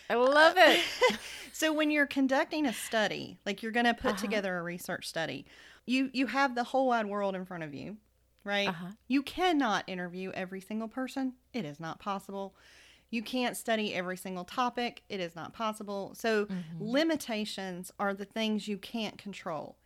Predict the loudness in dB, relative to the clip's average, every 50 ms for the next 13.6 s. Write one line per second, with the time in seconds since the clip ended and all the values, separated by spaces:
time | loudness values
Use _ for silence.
0 | _ _ -4 -4 -4 -4 -8 _ _ 2 2 2 2 0 -2 -2 -2 -4 -10 -16
1 | _ _ _ _ -6 -4 -4 -2 -4 -4 -4 -4 -4 -6 -8 -8 -8 -8 -8 -10
2 | -10 -12 -14 -18 _ _ _ -20 -20 -20 -20 -20 _ _ _ _ _ -4 -2 -2
3 | -2 -2 -4 -4 -2 0 2 4 2 4 4 4 4 4 4 2 -2 -6 -8 -6
4 | -4 -2 -2 -2 -2 -2 -4 -6 -8 _ _ _ _ _ -6 -2 -2 -2 -2 -2
5 | -4 -4 -6 -6 -6 -8 -8 -10 -10 -12 -14 -6 -2 -2 -2 -2 -2 -4 -2 -2
6 | -2 -2 -2 -4 -4 -6 -6 -8 -10 -10 -10 -10 -12 -14 -14 -14 -8 -2 0 2
7 | 2 0 -2 -6 _ _ _ _ _ -4 -2 -2 -2 -2 -4 -6 -8 -8 -8 -4
8 | 0 0 2 2 0 -2 0 0 2 2 2 2 2 0 -2 -2 -4 -4 -4 -4
9 | -6 -6 -8 -6 -4 -4 -4 -4 -4 -6 -8 -8 -8 -10 -14 -12 -6 -4 -2 0
10 | 0 0 0 -2 -4 -6 -10 _ _ _ 0 2 2 2 0 -2 -4 -6 -6 -8
11 | -8 -10 -10 -10 -10 -12 -14 -16 -16 -20 _ _ -20 -20 -20 -20 -20 -20 -20 -18
12 | _ -2 -2 -2 0 -4 -6 -6 -4 -2 0 0 0 2 2 0 0 0 -2 -4
13 | -6 -6 -6 -6 -6 -6 -8 -8 -8 -8 -10 -12